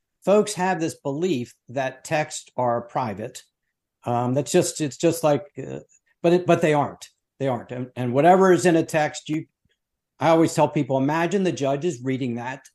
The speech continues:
and what he would think of it. And that includes letting your strategy go out to your sister in a text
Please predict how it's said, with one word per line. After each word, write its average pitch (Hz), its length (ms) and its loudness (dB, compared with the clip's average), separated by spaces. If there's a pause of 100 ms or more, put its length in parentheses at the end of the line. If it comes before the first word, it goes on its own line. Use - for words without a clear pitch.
and 135 360 -6 (220)
what 120 200 -2
he 131 100 0
would 160 180 -2
think 180 220 2
of 92 100 -4
it. 92 140 -18 (180)
And 123 240 -6 (400)
that 151 160 6
includes 156 540 4
letting 160 240 4
your 139 80 2
strategy 156 760 0
go 147 140 -2
out 151 220 -4
to 143 100 -6
your 120 100 -4
sister 190 480 -2
in 160 60 -4
a 160 80 -4
text - 500 -6